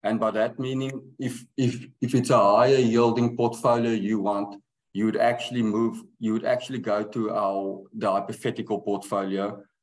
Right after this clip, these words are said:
that does about, um, jibor plus three, plus four. And if you come to the I D Capital Income Fund, we're aiming for about jibor plus one and a half to two. And we, we're happy to say we, we could have achieved, we could have achieved that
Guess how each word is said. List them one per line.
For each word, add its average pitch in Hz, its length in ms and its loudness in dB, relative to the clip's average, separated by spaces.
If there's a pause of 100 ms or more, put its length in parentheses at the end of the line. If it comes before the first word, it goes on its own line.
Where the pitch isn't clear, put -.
(100)
that 95 180 -4
does 101 220 2
about, 101 460 0
um, 98 300 0
jibor 101 460 0
plus 104 220 -4
three, 113 220 -4
plus 110 260 -4
four. 131 380 -2 (340)
And 101 160 -4
if 101 60 -10
you 110 80 -4
come 110 180 0
to 113 100 -4
the 110 100 0
I 117 140 2
D 113 80 -4
Capital 123 400 -2
Income 113 380 -2
Fund, 120 260 -2
we're 110 320 -2
aiming 117 300 0
for 113 240 -4
about 101 480 -4
jibor 110 480 -2
plus 113 260 -2
one 107 240 -2
and 110 120 -2
a 104 40 0
half 104 360 -2
to - 100 -20 (100)
two. 135 340 -4 (280)
And 98 240 0
we, 107 500 0
we're 107 220 0
happy 107 200 -2
to 113 120 -6
say 107 260 -4
we, 101 200 -6 (120)
we 98 120 -10
could 101 180 0
have 104 80 2
achieved, 101 420 -4
we 95 100 -6
could 107 200 0
have 101 160 2
achieved 98 380 -4
that 92 180 -2